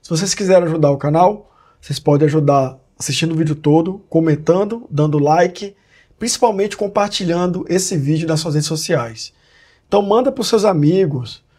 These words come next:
manda nos grupos que você faz parte, de Facebook, Telegram, Twitter, WhatsApp, manda por e-mail pra alguém que você conheça, que tem essa curiosidade de ver como é que instala o Debian, beleza?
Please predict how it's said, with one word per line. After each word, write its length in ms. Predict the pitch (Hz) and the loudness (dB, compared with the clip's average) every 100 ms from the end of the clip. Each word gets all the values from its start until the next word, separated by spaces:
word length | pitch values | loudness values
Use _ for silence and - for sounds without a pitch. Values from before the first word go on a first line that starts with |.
| _ _ - | _ _ -4
manda 240 | 165 190 | 0 2
nos 160 | 202 143 | 2 2
grupos 260 | 156 170 | 2 2
que 80 | - | -2
você 180 | 156 165 | -2 -2
faz 240 | 160 135 | -2 -4
parte, 360 | - 151 160 160 | 0 2 2 -2
de 80 | 131 | -6
Facebook, 960 | 151 147 165 139 147 180 160 - 127 - | -4 -4 -4 0 2 2 0 -4 -14 -4
Telegram, 580 | 151 175 170 123 120 117 _ _ _ _ | 2 4 4 0 -10 -16 _ _ _ _
Twitter, 760 | 185 175 139 170 170 127 117 117 _ _ - | 0 4 4 4 2 -2 -8 -8 _ _ -6
WhatsApp, 1040 | 147 160 165 156 127 139 160 160 - 113 - - | 2 2 2 -4 0 4 4 2 -4 -10 -10 -2
manda 240 | 151 180 | 0 2
por 160 | 190 196 | 2 2
e-mail 380 | 190 156 165 | 4 4 4
pra 140 | 165 143 | 4 0
alguém 160 | 143 | 0
que 100 | 147 | -4
você 240 | 143 143 147 | -4 -4 -6
conheça, 560 | 143 139 139 143 123 _ _ _ _ _ | -6 -4 -2 -2 -6 _ _ _ _ _
que 100 | 143 | -6
tem 300 | - 156 165 | 0 0 0
essa 400 | 156 - 156 139 | -2 2 2 2
curiosidade 600 | - 156 151 147 147 147 | 0 0 2 2 2 2
de 40 | 131 | 0
ver 140 | 147 | -4
como 160 | 143 139 | -4 -8
é 60 | |
que 60 | - | -8
instala 280 | - 143 135 | -4 -4 -4
o 40 | |
Debian, 420 | 120 139 139 113 _ _ _ _ _ - | -2 -2 -2 -10 _ _ _ _ _ -10
beleza? 460 | 131 139 165 165 | -4 0 0 -2